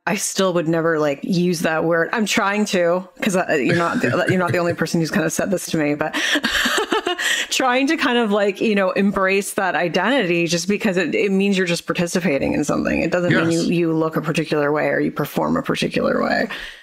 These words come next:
Speaker 1: but it's so hard. <laughs>
Speaker 2: You know, calling yourself an athlete, calling yourself a runner means that you're in it, you're in the arena.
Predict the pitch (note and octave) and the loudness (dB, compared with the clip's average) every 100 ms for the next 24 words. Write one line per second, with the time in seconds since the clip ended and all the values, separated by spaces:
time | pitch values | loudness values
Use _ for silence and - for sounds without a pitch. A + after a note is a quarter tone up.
0 | _ G#3+ G3+ - B3+ G3+ F3+ F3+ F3 F#3+ | _ -2 -2 0 0 0 0 0 -2 -2
1 | A3+ - - A3+ - _ _ _ _ - | -2 -2 -2 -4 -8 _ _ _ _ -2
2 | C#3+ C#3+ C3 B2 - E3+ F3+ F3+ F#3 D#3+ | 0 2 2 0 -2 0 2 0 0 0
3 | D3 - C#3+ C#3+ B2+ - C3 C3 B2+ C3 | 0 0 0 -2 -2 0 2 2 0 -2
4 | A2 G2+ B2 A2+ G#2 G#2 G#2+ G#2+ G#2 - | 0 0 2 2 2 2 2 0 0 -2
5 | G#2+ G2 F2 F2 - G2 G#2 G2 - G#2 | 0 0 0 -2 0 0 0 -2 -2 0
6 | F#2 F#2 E2+ E2+ D2+ B1+ | 2 2 0 0 -2 -4